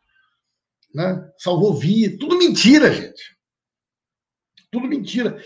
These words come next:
E o que é pior, as pessoas estão, estavam recebendo pra fazer isso. E o que é pior,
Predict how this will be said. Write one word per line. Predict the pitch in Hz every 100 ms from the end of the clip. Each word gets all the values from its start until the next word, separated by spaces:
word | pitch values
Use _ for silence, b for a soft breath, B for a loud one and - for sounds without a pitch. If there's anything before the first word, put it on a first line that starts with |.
| B
E | 196
o |
que | 175
é | 262
pior, | - 185 196 202 - - _ _ _ _ _ _ _ b b b
as | -
pessoas | - 175 208 220
estão, | 214 - 240 240
estavam | 180 - 208 226
recebendo | 208 - 262 262 185 254 311 226 165
pra | 127
fazer | - 110 98 -
isso. | - - _ _ _ _ _ _ _ _ _ _ _ _ _ _ _ _ _ _ _ _ _ _ _ _ _ _ -
E |
o | 202
que | 185
é | 254
pior, | - 190 220 - -